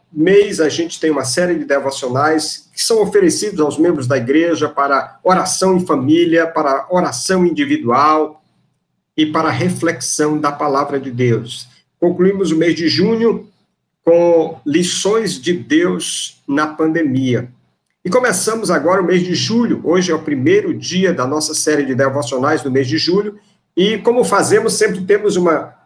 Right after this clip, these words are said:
uma série de devocionais escritos, às vezes, como mês passado, foi escrito por irmãos, amigos nossos, pastores, companheiros da obra missionária.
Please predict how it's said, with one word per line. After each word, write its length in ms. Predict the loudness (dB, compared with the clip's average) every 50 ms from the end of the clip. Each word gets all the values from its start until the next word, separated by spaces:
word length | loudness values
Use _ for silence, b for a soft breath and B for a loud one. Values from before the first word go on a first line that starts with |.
| _ -4
uma 220 | 0 0 2 2
série 460 | 0 -2 -2 0 2 2 2 2 2 2
de 80 | 2
devocionais 680 | 2 2 2 2 0 0 0 0 2 2 2 2 0 -2
escritos, 540 | -4 -6 -6 -6 -6 -6 -6 -4 -4 -2 0
às 160 | 0 0 2
vezes, 300 | 2 2 2 2 -2 -4
como 360 | -2 -2 0 0 -2 -6 -8 _ 0
mês 380 | 2 4 6 4 4 2 0
passado, 580 | -2 -2 -4 -2 0 2 2 2 2 2 0 -2
foi 180 | 0 0 0
escrito 440 | 0 0 0 0 0 0 0 -2 -6 _ _ _ _ _ _ _
por 280 | -2 -2 -2 -2 -4 -10 _ _ _ _ _ _ _ _ _ _ _ _ -2
irmãos, 460 | 0 0 2 2 2 2 2 2 2
amigos 400 | 2 2 2 2 0 0 0 2
nossos, 540 | 2 2 2 4 2 2 0 -4 -8 -12 -10
pastores, 920 | -8 -8 -6 -4 -6 -6 -4 0 2 2 4 2 2 2 0 -2 -2 -4
companheiros 640 | -4 -4 -2 -2 0 2 2 2 4 2 2 0 -2
da 100 | -2 0
obra 280 | 0 0 0 0 -2 -2
missionária. 840 | -4 -6 -6 -6 -4 -2 0 0 2 2 0 0 -2 -4 -6